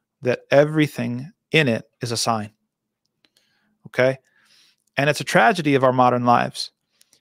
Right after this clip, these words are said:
that we spend a lot of times,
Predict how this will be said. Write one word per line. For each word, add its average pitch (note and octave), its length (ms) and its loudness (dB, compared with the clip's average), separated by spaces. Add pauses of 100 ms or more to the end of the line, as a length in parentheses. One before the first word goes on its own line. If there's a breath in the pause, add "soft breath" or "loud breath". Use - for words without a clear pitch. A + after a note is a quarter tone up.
(160)
that C3+ 320 0
we C3+ 160 -4
spend D3+ 520 0
a C3 60 2
lot C#3+ 240 4
of F3+ 80 0
times, A#3 720 0